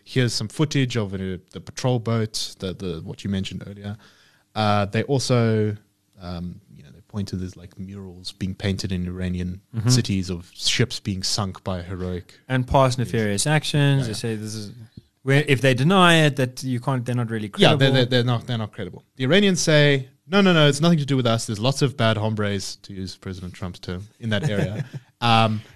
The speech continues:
Speaker 1: it could be, it could be anyone. And there have been some sort of, uh, intelligence officials who've said, you know, there are a lot of dodgy groups in that area.
Speaker 2: Yeah.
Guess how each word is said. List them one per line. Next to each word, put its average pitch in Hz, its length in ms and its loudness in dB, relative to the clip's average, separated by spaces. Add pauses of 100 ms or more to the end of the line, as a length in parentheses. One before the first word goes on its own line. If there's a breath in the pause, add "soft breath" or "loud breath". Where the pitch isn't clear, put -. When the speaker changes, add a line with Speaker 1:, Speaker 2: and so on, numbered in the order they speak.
(240 soft breath)
Speaker 1:
it 123 100 -8
could 139 160 4
be, 113 320 0
it 131 120 -12
could 120 100 -6
be 110 120 -4
anyone. 98 260 -6
And 160 100 0
there 165 80 4
have 196 180 4
been 170 180 2
some 135 520 2
sort 127 180 0
of, 104 160 -4
uh, 98 280 -2
intelligence 110 480 -4
officials 98 360 -8
who've 95 140 -8
said, 92 300 -6 (880)
you 117 100 -4
know, 90 180 -4 (280 soft breath)
there 117 100 0
are 117 260 2
a 127 60 0
lot 127 240 2
of 127 260 0 (520)
dodgy 104 340 -4 (640)
groups 113 320 -4
in 101 80 -6
that 90 100 -4
area. 87 320 -4
Speaker 2:
Yeah. 98 220 -2